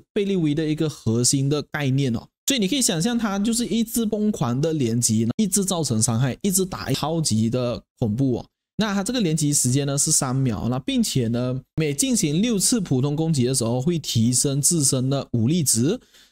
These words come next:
但是呢会降低自身的防御力哦。持续时间呢是九秒。再来哦，它的主动技能呢是可以造成力伤害，并且能够提升自身的武力伤害。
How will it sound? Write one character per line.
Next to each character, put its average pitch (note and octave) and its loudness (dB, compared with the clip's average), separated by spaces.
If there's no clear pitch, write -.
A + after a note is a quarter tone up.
但 G#3+ 0
是 G#3 2
呢 D#3+ 0
会 F3+ 2
降 E3+ 0
低 C#3+ 0
自 E3 0
身 C3 0
的 C3+ -2
防 A2+ -2
御 C#3+ 2
力 D3 0
哦。 - -6
持 D3+ 2
续 G3+ 0
时 D#3 0
间 D3 0
呢 D3 -2
是 D#3 0
九 A2+ 0
秒。 B2+ -2
再 C4 -2
来 C#3 -2
哦， B2 -2
它 F3+ 2
的 G#3+ 0
主 C#3+ 0
动 E3 0
技 G3 4
能 B2+ 0
呢 B2+ 0
是 D3+ 2
可 C#3 -2
以 A#2 0
造 D3+ 0
成 A#2 0
力 F3 2
伤 D#3 0
害， G#3 0
并 G#3 0
且 B2+ 0
能 A2+ 0
够 C#3+ -2
提 A#2 0
升 C3+ 0
自 D#3 2
身 B2 0
的 C3+ -2
武 A2+ 2
力 D3 2
伤 A#2+ 0
害。 C3 0